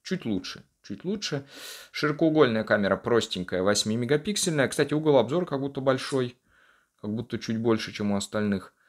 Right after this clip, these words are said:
Фотка светлая получается, но детализация не самая лучшая, если приближать прям сильно картинку. А, так, если мы выберем зум максимальный.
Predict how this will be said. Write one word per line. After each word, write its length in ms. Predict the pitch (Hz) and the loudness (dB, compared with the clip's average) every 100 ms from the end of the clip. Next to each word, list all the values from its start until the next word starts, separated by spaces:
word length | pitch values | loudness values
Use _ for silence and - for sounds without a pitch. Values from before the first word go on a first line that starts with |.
| _ _ _ | _ _ _
Фотка 320 | - 113 - | -4 -4 -4
светлая 460 | - 127 170 180 170 | -4 -2 0 0 -2
получается, 680 | 151 147 147 143 131 - 117 | -2 -4 0 2 0 -2 -4
но 200 | 127 160 | -2 -2
детализация 720 | 120 104 101 117 123 - 95 | -4 -2 0 2 2 0 -2
не 100 | 101 | 0
самая 340 | 101 85 82 | 0 0 2
лучшая, 360 | 117 170 - 95 | 0 0 0 0
если 220 | 104 98 | 0 -2
приближать 540 | 92 90 92 98 123 | -4 -2 0 0 0
прям 200 | - 101 | -2 -6
сильно 280 | - 110 98 | -4 -4 -4
картинку. 580 | 92 95 - 92 87 82 _ _ _ _ _ | -6 -8 -8 -8 -8 -12 _ _ _ _ _
А, 320 | 87 95 87 87 | -4 -2 -2 -2
так, 300 | 113 87 - | -2 -2 -2
если 440 | 92 92 156 156 120 | -10 -4 -4 -4 -6
мы 180 | 120 120 | -4 -4
выберем 480 | 131 127 110 101 - _ _ _ | -2 -2 -2 -4 -6 _ _ _
зум 480 | - 101 101 131 101 | -10 -6 2 2 2
максимальный. 840 | 87 - - 95 82 76 76 | 0 -4 -2 0 -2 -4 -12